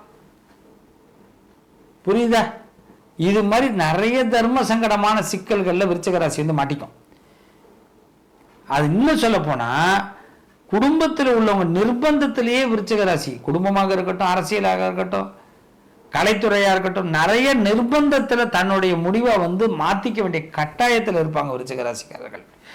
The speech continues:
என்னை பொறுத்த வரைக்கும் விருச்சிக ராசிக்காரர்கள் ஆசை இல்லாதவர்கள், அன்பானவர்கள், ஆனா கட்டாயத்தின் அடிப்படையில அவங்களாலவே அவங்க வாழ்க்கையை வாழ முடியலன்னே நினைப்பாங்க.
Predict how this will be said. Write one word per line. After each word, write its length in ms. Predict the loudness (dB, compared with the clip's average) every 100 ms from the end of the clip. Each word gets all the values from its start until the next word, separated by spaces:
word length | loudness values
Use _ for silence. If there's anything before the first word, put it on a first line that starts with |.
| -10
என்னை 200 | -6 -4
பொறுத்த 280 | -2 -2 0
வரைக்கும் 320 | 0 0 -2
விருச்சிக 320 | -2 -2 0
ராசிக்காரர்கள் 600 | 0 -2 -2 -4 -2 -2
ஆசை 460 | 0 0 0 0 -2
இல்லாதவர்கள், 640 | 0 0 0 -2 -6 -12 -20 _ -14 -14 -20 -20 -20 -20 -8
அன்பானவர்கள், 800 | -2 0 2 4 4 2 0 -8 -16 -14 -4
ஆனா 160 | -2
கட்டாயத்தின் 1160 | -2 -4 -2 -2 -4 -2 2 4 4 2 2 2
அடிப்படையில 540 | 2 0 0 -2 -4 -4 -2 0 0 0 -4 -12 -20 -20 -4
அவங்களாலவே 880 | 0 2 2 2 2 4 4 2 4
அவங்க 360 | 4 2 2
வாழ்க்கையை 460 | 2 2 2 0 2
வாழ 200 | 2 2
முடியலன்னே 400 | 0 -2 -2 -4
நினைப்பாங்க. 440 | -4 -4 -6 -10